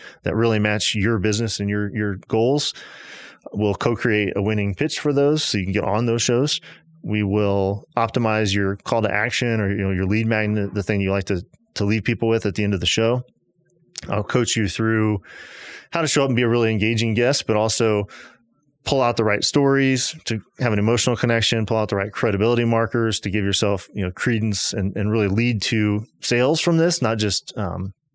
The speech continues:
not just the interviews. And so then we have a capstone event at the end of the day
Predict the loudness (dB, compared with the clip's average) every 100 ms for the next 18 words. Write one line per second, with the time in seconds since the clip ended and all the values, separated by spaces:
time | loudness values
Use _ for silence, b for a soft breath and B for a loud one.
0 | -10 -4 -2 -2 -4 -4 -2 0 0 0
1 | 0 -4 B B B B B B B B
2 | -4 0 4 4 4 2 0 2 2 2
3 | 0 -2 -2 -2 0 0 2 2 0 0
4 | 0 0 0 0 2 2 0